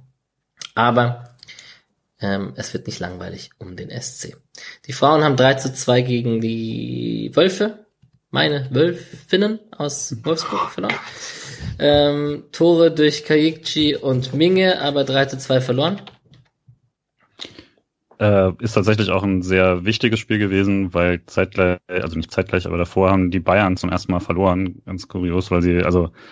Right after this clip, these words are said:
Speaker 2: bis dahin waren die Bayern eigentlich, obwohl relativ knapper Vorsprung, schon fast sicher Meister, weil nach siebzehn Spielen hatten sie siebzehn Siege und eine, äh, in der sechzigsten Minute gegen Hoffenheim hatten sie eine siebzig zu drei Tordifferenz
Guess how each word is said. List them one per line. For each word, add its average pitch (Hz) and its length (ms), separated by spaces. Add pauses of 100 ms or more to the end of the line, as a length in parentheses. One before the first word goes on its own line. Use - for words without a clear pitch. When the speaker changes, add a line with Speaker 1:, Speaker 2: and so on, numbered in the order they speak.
(380)
Speaker 2:
bis - 160
dahin 98 300
waren 95 400
die 92 80
Bayern 92 280
eigentlich, 107 760
obwohl 101 320
relativ 101 340
knapper 98 240
Vorsprung, 92 400
schon 92 200
fast - 260
sicher - 180
Meister, 98 400
weil 92 140
nach 90 140
siebzehn 101 280
Spielen 101 380
hatten 92 180
sie 90 120
siebzehn 95 340
Siege 107 320
und 90 240
eine, 90 260 (440)
äh, 95 200 (100)
in 107 120
der 92 420
sechzigsten - 480
Minute 101 400 (140)
gegen 95 260
Hoffenheim 98 460
hatten 98 180
sie 90 80
eine 90 220
siebzig 101 460
zu - 100
drei 92 260
Tordifferenz 113 600